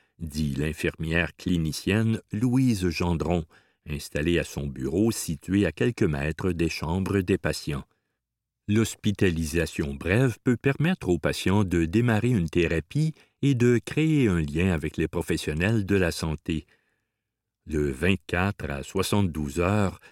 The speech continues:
ça peut faire une grosse différence. Certains, au bout de vingt-quatre heures, sont retombés sur leurs pieds. «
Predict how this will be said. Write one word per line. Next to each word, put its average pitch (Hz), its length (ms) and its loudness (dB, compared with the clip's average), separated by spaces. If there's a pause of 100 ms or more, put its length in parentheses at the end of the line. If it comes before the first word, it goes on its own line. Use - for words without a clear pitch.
ça - 220 0
peut 135 140 0
faire 131 280 2
une 117 140 2
grosse 104 480 2
différence. 76 920 -2 (480)
Certains, 123 560 0
au 76 160 2
bout 92 280 2
de 80 100 -2
vingt-quatre 78 540 -2
heures, 92 260 2
sont 101 300 0
retombés 135 540 2
sur 104 200 0
leurs 82 300 0
pieds. « 82 320 -2